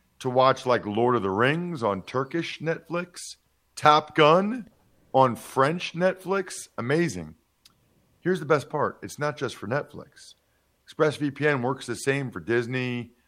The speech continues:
B B C iPlayer, whatever. ExpressVPN even has apps for all your devices, so phone, tablet, T Vs, to make it easy for you to watch the shows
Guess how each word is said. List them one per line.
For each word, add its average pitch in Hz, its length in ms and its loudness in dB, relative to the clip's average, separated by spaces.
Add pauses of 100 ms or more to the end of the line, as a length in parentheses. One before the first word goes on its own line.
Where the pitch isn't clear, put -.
(360)
B 113 120 -2
B 113 140 -4
C 117 200 -4
iPlayer, 120 880 2 (280)
whatever. 104 640 4 (500)
ExpressVPN 180 800 -2
even 160 220 -4
has 135 300 0 (120)
apps 143 300 0
for 110 220 -6
all 123 200 4
your 123 140 -4
devices, 110 600 -2
so 98 140 -8
phone, 139 480 0
tablet, 123 600 0
T 127 180 -8
Vs, 123 420 -6 (420)
to 123 60 -14
make 127 180 -2
it 123 140 -8
easy 143 460 -6 (520)
for 127 140 -2
you 135 140 0
to 123 80 4
watch 123 340 4
the 107 100 -8
shows 107 680 0